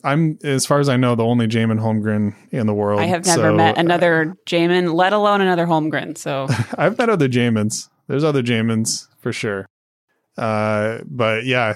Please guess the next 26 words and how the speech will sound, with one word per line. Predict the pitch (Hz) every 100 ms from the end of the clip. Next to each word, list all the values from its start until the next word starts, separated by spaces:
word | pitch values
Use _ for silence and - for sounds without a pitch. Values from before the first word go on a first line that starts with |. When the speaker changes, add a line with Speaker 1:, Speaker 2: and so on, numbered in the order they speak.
| -
Speaker 1:
I | 127
mean, | 113 110 113
it's, | 117 - - - - -
uh, | 139 - 147
it's | 135 -
a, | 143 139 135
it's | 143 143
a | 120
rare | 135
name | 131 135 104 - _ _ _ -
combination | - 143 131 127 127 - 110
there. | 104 98 95 - _ _ _
Uh, | 139 135 131 131 127
Robin, | 123 156 185 180 160
you | 143 160
are | 147
at | 139 131 -
Robin | 123 127 135 131
underscore | 127 127 123 - 127 117
Heinz | - - 123 165 - -
with | 135 120
an | 107
E | 107
at | 104
the | 104
end, | 110 - -